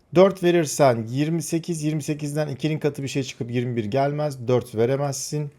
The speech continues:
O zaman beş vererek bakalım. Otuz beşten ne çıkartırsam yirmi bir gelir. On dört olacak değil mi? O zaman,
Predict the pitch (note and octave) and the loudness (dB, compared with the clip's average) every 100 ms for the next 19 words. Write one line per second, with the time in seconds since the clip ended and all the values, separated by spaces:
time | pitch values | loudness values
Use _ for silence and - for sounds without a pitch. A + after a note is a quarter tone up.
0 | _ C#3 A#2+ G2+ F2+ E2+ A2 A2+ C3+ C3 | _ -6 -2 0 -2 -2 -2 -2 -2 0
1 | C#3 C#3+ B2+ C#3 C#3 A#2 A#2 C3+ B2+ C3 | -2 -4 -2 -2 -2 -6 -6 -8 -4 -2
2 | B2 - C3+ F2+ - _ _ A#2 F#3+ G#3 | -2 -2 -2 -4 -10 _ _ 0 0 0
3 | D#3+ D#3 C#3+ B2 B2 - G#2+ E2 - _ | 0 2 2 0 -4 0 0 0 -8 _
4 | _ G2 G#2 A2 A#2+ G#2 G#2+ F#2 - _ | _ -2 0 0 0 -2 -2 -4 -10 _
5 | G#2 A#2 G#2+ D#3+ - - _ A#2+ A#2 F#2+ | 2 2 4 0 -6 -20 _ -2 0 -2
6 | E2+ D2+ C#2+ B1+ F#2+ F#2+ - C#3 F#2 G#2 | -4 -6 -12 -12 -12 -8 -6 -4 -4 -2
7 | G#2 B2 C3+ | -2 -2 -4